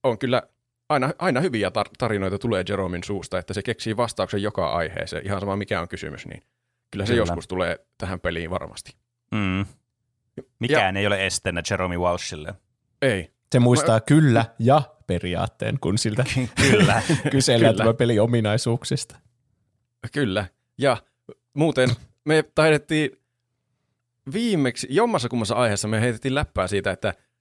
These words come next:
Speaker 1: vaikka siellä joku alkaisi, että voiko tässä pelissä lentää, niin Jerome olisi, että varmasti voi lentää. Niin mä itse asiassa löysin sieltä jostakin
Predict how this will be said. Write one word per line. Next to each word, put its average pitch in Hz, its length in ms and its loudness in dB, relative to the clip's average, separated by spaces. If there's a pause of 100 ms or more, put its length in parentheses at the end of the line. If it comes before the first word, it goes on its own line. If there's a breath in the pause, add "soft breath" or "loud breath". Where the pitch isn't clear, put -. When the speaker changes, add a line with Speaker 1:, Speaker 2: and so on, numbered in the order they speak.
(160)
Speaker 1:
vaikka 131 260 0
siellä 135 200 4
joku 139 280 4
alkaisi, 131 320 2
että 123 160 -4
voiko 156 200 2
tässä 147 200 -2
pelissä 143 340 2
lentää, 113 520 0
niin 104 180 -4
Jerome 104 280 0
olisi, 95 140 -2
että 98 180 -4 (260 soft breath)
varmasti 127 460 0
voi 110 200 2
lentää. 92 440 -2 (480)
Niin 175 120 0
mä 190 120 4
itse 190 220 0
asiassa 175 340 -2
löysin 233 280 2
sieltä 110 220 0
jostakin 107 400 0